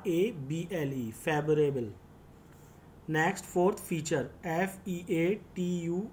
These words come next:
R E, feature. It means prom-, prominent, P R O M I N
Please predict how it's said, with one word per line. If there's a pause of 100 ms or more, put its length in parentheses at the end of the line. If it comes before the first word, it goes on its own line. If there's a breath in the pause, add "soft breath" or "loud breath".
(120)
R
E,
feature. (720 loud breath)
It
means
prom-, (220)
prominent, (120)
P
R
O
M
I
N